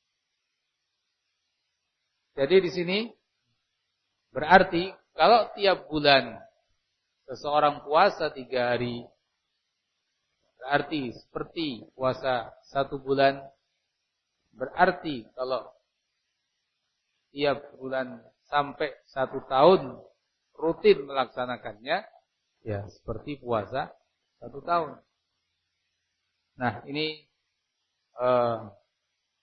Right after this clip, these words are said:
keutamaan bagi yang melaksanakan puasa tersebut. Wasyari'atu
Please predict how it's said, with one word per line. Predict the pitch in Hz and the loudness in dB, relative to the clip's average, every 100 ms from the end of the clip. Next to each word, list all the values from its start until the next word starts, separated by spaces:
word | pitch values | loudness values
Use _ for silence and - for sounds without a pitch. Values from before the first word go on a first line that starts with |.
| _ _ | _ _
keutamaan | - 123 127 135 135 139 156 151 | -14 -6 -2 -2 -2 -2 -2 -4
bagi | 123 120 131 143 143 139 _ _ _ _ | -8 -8 -10 -14 -16 _ _ _ _ _
yang | 120 123 | -8 -8
melaksanakan | 120 120 117 110 117 107 104 131 123 | -6 -6 -6 -6 -10 -10 -8 -8 -8
puasa | 123 113 107 123 127 123 | -6 -6 -6 -6 -6 -6
tersebut. | 107 104 _ 104 - _ _ _ _ _ _ _ _ _ _ _ _ _ _ _ _ _ _ _ _ _ _ _ _ _ _ _ _ | -14 -18 _ -20 -20 _ _ _ _ _ _ _ _ _ _ _ _ _ _ _ _ _ _ _ _ _ _ _ _ _ _ _ _
Wasyari'atu | 123 160 - 180 190 220 208 208 214 | 6 6 8 8 10 10 8 8 6